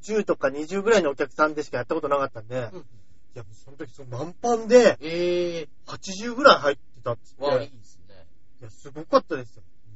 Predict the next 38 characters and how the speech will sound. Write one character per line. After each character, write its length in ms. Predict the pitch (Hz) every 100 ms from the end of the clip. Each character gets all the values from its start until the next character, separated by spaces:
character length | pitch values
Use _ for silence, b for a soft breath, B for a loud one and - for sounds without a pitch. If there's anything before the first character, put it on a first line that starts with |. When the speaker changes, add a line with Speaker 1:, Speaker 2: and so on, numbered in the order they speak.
| - - - - -
Speaker 2:
う 40 | 156
ん。 40 |
Speaker 1:
で、 80 | 127 - -
お 40 | 156
客 220 | 185 170
さ 120 | -
ん 60 | 214
も、 340 | 147 147 127
Speaker 2:
う 20 | -
ん。 40 | 117 - - - - - -
Speaker 1:
や 80 | -
っ 40 | -
ぱ 100 | 156
り 40 |
な 80 | 165
ん 40 |
か 100 | 131
ね、 240 | 127 135 110 - - -
あ 100 | 135
の、 260 | 127 120 113 - - - - - - - - - -
い 100 | 196
わ 180 | 240 269
ゆ 140 | 302
る 360 | 269 240 196 -
お 140 | 175 156
笑 480 | 170 175 175 180 180
い 80 | - - - - -
好 80 | 170
き 200 | - 170
の、 120 | 180
Speaker 2:
う 40 | 233
ん。 20 |
は 100 | 139
い 0 |
は 80 | 185
い 120 | 139
は 60 |
い。 60 | 113